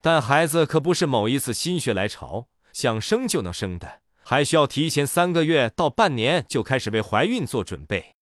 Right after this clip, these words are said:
比如说备孕的第一步孕前检查，检查夫妻俩双方身体状况，确定是否适合怀孕，规避风险。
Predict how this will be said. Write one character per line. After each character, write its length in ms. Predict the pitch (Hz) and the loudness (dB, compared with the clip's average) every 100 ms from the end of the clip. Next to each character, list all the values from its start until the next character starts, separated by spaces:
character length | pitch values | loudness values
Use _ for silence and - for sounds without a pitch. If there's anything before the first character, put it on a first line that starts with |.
| _ | _
比 80 | 139 | 4
如 220 | 160 196 | 6 6
说 340 | 185 196 190 175 | 6 6 6 6
备 220 | 190 165 | 4 2
孕 120 | 147 | 2
的 120 | 123 | 0
第 260 | - 190 233 | 0 0 -2
一 60 | |
步 180 | 196 165 | 0 0
孕 160 | 143 117 | 0 -2
前 180 | - 165 | -2 -4
检 220 | 101 67 | -4 -8
查， 380 | - - 98 - _ _ | -12 -10 -8 -10 _ _
检 240 | - 117 117 | -2 -2 0
查 220 | 123 147 | 2 2
夫 180 | - 165 | 2 0
妻 140 | 151 | 2
俩 160 | 120 87 | 0 0
双 240 | 147 156 | -2 -2
方 180 | 156 156 | -2 -2
身 220 | - 185 | -2 -4
体 120 | - | -6
状 220 | - 110 | -6 -6
况， 300 | 76 78 - _ _ _ _ | -6 -10 -12 _ _ _ _
确 280 | - 196 180 | 2 6 6
定 160 | 160 | 6
是 120 | 139 151 | 2 -2
否 220 | 110 107 | -2 -4
适 180 | - 135 | 0 0
合 140 | 139 | 0
怀 220 | 156 87 | 0 -2
孕， 180 | 143 196 - _ | -2 -4 -8 _
规 260 | - 135 151 | -2 2 4
避 160 | 135 110 | 4 0
风 300 | - 180 226 | 0 -4 -4
险。 180 | - | -8